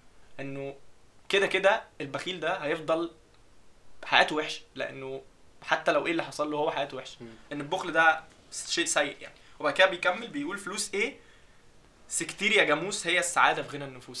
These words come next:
Speaker 1: سكتير دي يعني لعنة بالتركي. وفي الغالب الإقطاعيين واللي كانوا أغنياء في الوقت ده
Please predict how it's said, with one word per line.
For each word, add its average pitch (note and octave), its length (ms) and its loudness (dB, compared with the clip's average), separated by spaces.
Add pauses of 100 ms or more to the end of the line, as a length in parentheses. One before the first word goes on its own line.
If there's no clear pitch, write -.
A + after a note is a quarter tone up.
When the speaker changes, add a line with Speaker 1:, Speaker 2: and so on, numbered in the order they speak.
Speaker 1:
سكتير F#3 300 -10
دي E3+ 160 -8
يعني C#3+ 220 2
لعنة C3+ 240 -2 (380)
بالتركي. - 440 -10 (640)
وفي - 100 -6
الغالب D#3 320 4
الإقطاعيين D3+ 600 -2
واللي C#3+ 200 -6
كانوا D#3 240 0
أغنياء D3 240 -4
في C#3+ 60 -10
الوقت D3 240 -4
ده D3 200 -6